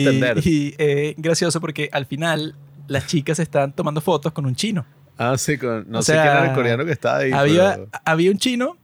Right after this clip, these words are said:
Speaker 2: que estaba ahí que yo creo que era que si familiar del embajador, porque yo lo vi cuando le estaba diciendo a una de las chicas de protocolo de ahí, como que, "No, sí, que ya viene el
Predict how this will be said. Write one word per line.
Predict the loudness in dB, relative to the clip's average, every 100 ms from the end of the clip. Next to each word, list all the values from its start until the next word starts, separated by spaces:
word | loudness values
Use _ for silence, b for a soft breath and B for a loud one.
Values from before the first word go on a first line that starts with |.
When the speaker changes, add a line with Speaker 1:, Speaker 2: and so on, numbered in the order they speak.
| -8
Speaker 2:
que |
estaba | -2 2 2
ahí | 2 2
que | 0
yo | -2
creo | -2 0 -2
que | -2 -2
era | -2 -2
que | -2
si | -2 0 0 0
familiar | 0 -2 -2 -2 0 2 0
del | -2
embajador, | -2 -2 0 2 0
porque | -2 -4
yo | 0
lo | 0
vi | 0
cuando | 0 -2 -2
le |
estaba | -2 -2 -2
diciendo | -2 -2 -2 -2
a | -2 -4 -4
una | -2 0
de | 0
las | -2
chicas | -4 -6 -4 -2
de | 0 2 2 0
protocolo | -4 -6 -4 0
de | 2
ahí, | 2 2
como | 0 -2 -4
que, |
"No, | -4 -2 0
sí, | 0 -2
que | 0
ya | 0
viene | 0 -2 -4 -4 -4 -4
el | -4 -6 -6